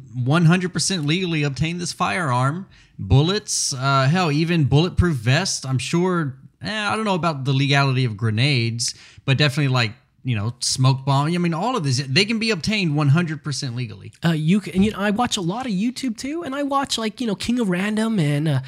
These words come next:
Speaker 2: uh, you know, How to Make Everything, and
Speaker 1: <laughs>
Speaker 2: these guys show you how to make gunpowder out of
Speaker 1: Mm-hmm.
Speaker 2: stuff that you can fucking synthesize, synth-, uh, synthesize yourself. Uh, it shows you the three chemicals that you can make to make explosives.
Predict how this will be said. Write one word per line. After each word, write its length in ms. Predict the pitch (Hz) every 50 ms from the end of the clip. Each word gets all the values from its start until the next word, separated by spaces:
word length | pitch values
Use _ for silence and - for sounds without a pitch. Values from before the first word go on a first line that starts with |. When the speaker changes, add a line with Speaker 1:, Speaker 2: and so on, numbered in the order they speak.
| - - - - - -
Speaker 2:
uh, 240 | 135 131 131 127 117
you 120 | 131 147
know, 160 | 139 135 135 131
How 160 | 131 165 185
to 40 | 196
Make 280 | 160 151 185 190 -
Everything, 580 | 165 170 196 214 196 - 208 208 214 220 220 - - - -
and 220 | 151 135 139 131
Speaker 1:
<laughs> 0 |
Speaker 2:
these 240 | 131 233 262 123 -
guys 240 | - - 262 254 -
show 240 | - - 233 233 277
you 160 | 247 254 240
how 140 | 185 220 233
to 100 | 254 240
make 380 | 202 202 226 233 226 - 160 131
gunpowder 800 | 156 208 262 302 294 - - 190 165 156 139 127 110 101 - - _ -
out 140 | 123 185 214
of 60 | -
Speaker 1:
Mm-hmm. 40 | -
Speaker 2:
stuff 300 | - - 254 262 269 -
that 140 | - 240 214
you 100 | 233 254
can 180 | 247 247 233 208
fucking 500 | - 247 240 - 233 226 208 214 214 - -
synthesize, 760 | - - 269 247 - 262 269 269 - - 226 214 208 196 -
synth-, 260 | - 269 277 269 269
uh, 260 | 226 220 214 208 190 175 - - - -
synthesize 560 | - - 285 285 285 247 - - 214 214 202
yourself. 640 | 202 202 - - - - 294 247 131 107 - - - _ _ _ _ _ _ _ _ _ _ -
Uh, 240 | 175 175 175 185 - -
it 180 | 190 185 190
shows 240 | - - 254 254 240
you 80 | 262 226
the 80 | 220
three 240 | 220 - 254 269 277
chemicals 560 | 240 - 269 262 262 254 - 214 202 202 190
that 140 | - 208 190
you 100 | 196 196
can 160 | 180 190 185
make 200 | 185 190 190 190
to 100 | - 180
make 200 | 165 160 165 -
explosives. 800 | 151 135 - - - 160 156 160 - - 107 92 101 113 - -